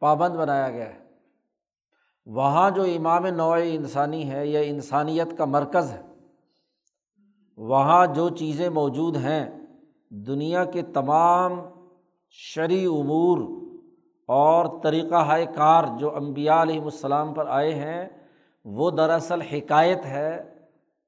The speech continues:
نقل ہے ان تمام کاموں کی جو عالم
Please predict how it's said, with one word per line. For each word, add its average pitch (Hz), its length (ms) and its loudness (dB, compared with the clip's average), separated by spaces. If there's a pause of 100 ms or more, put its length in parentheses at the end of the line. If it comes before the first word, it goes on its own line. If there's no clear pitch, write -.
نقل 151 500 0
ہے 143 260 -4 (1120)
ان 196 200 -6
تمام 175 420 2
کاموں 151 360 -2
کی 165 260 -8 (640)
جو 160 200 -2 (120)
عالم 151 360 2